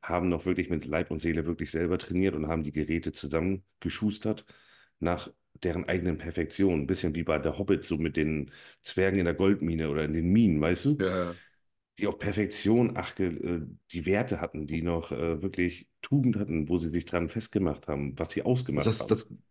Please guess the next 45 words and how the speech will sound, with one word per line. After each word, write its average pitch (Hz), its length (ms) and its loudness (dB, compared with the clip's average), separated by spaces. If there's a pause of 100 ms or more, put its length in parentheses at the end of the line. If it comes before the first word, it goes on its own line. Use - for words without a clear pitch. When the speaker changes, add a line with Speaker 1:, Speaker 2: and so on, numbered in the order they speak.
(280)
Speaker 2:
aber 107 140 6
das 110 140 4
ist, 110 200 4
das 104 160 6
ist 98 160 2
aber 104 80 6
nur 98 140 4
der 98 140 4
Spiegel 101 320 -2
der 92 100 2
Gesellschaft. 87 720 0
Das - 80 -2
hast 92 140 0
du 98 60 4
ja 87 40 6
auch 87 140 6
nicht 92 160 0
mehr. 87 160 2 (380)
Was - 100 -4
du 98 100 2
alles 104 240 6
gerade, 101 140 8
was 98 160 4
du 90 80 0
meintest. 92 500 0 (500)
Keiner 117 360 6
will 98 120 8
das 95 200 2
mehr 87 100 0
haben, 95 220 0
dieses, 85 240 -4
dieses, 85 360 -8
dieses, 78 520 -8
ähm, 82 320 2
mit 85 200 -2
Liebe 92 440 6
gemachte, 92 640 2 (500)
ähm, 90 160 2
das 92 100 2
hast 113 140 0
du, 107 120 6
das - 220 -4
hast - 140 -6
du 95 40 2
auch 95 300 4